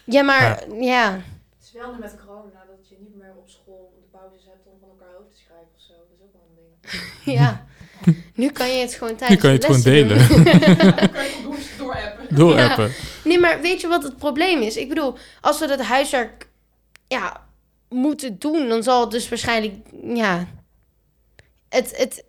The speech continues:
Speaker 1: het is voor onszelf, maar we moeten het doen. Dus als je er eigenlijk ook zonder kan,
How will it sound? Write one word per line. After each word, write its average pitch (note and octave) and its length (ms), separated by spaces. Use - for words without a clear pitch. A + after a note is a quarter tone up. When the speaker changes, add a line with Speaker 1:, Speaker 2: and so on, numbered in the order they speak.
Speaker 1:
het A3 160
is C#4 220
voor C#4+ 240
onszelf, A#3+ 840
maar A3+ 460
we G#3 140
moeten C#4+ 520
het G#3 160
doen. C4+ 280
Dus B3 180
als B3+ 240
je C4 80
er - 300
eigenlijk A#3 580
ook A3+ 200
zonder C#4+ 420
kan, C#4+ 400